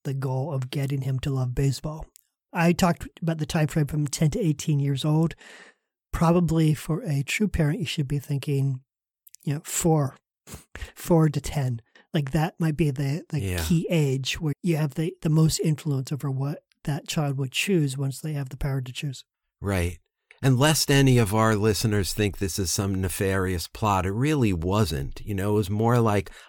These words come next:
Speaker 2: I love baseball. I want my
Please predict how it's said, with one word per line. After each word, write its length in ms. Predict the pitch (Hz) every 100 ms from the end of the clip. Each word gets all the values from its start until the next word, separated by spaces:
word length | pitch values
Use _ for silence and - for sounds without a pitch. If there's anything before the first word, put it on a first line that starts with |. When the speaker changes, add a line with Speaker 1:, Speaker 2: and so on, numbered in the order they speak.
| -
Speaker 2:
I 140 | 120
love 360 | 143 147 147 -
baseball. 760 | 117 151 - - 58 50 78 - - - - _ _
I 200 | 92 107
want 640 | 117 107 117 123 67 78 -
my 320 | 107 107 104